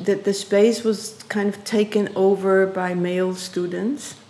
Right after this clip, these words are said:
who were the first, you know, sitting at the machines.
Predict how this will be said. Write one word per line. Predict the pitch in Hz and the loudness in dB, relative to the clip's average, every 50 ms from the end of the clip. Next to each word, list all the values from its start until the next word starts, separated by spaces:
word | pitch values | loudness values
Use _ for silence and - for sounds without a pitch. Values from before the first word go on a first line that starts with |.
| - - - _ - - _ _ - - - - - - - | -20 -20 -20 _ -20 -20 _ _ -20 -20 -20 -20 -16 -8 -4
who | 208 | -2
were | 196 170 180 175 | -2 0 0 0
the | 175 180 | -2 -4
first, | 175 - - 175 185 190 185 - - - - 202 | -6 -6 -2 -2 -2 -2 -2 -6 -10 -10 -6 -4
you | 190 180 | -4 -4
know, | 170 170 | -4 -6
sitting | 160 - - 185 180 - 185 185 175 | -6 -6 -6 -8 -6 -6 -6 -6 -6
at | 170 175 - | -6 -8 -8
the | 180 | -6
machines. | 175 175 170 170 - 196 190 190 190 196 202 196 190 - - | -6 -6 -6 -8 -8 -6 -6 -4 -4 -2 -4 -4 -6 -8 -14